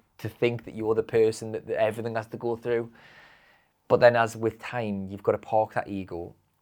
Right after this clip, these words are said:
and you've got to realise, like you rightly say, if you want to go to that next level and the one above,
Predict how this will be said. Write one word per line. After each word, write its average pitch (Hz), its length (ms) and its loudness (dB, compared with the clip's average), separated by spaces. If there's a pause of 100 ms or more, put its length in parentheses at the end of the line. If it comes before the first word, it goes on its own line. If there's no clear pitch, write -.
(100)
and 104 140 -4
you've 101 240 -6
got 113 120 6
to 104 60 6
realise, 101 520 0
like 98 180 -8
you 104 100 -10
rightly 98 320 -12
say, 101 420 -6
if 107 160 -16
you 107 100 -6
want 110 240 -2
to 107 40 -6
go 113 180 -6
to 110 40 -8
that 113 160 -6
next 104 240 -14
level 101 320 -6 (280)
and 113 180 -2
the 101 40 -4
one 101 160 -2
above, 110 380 2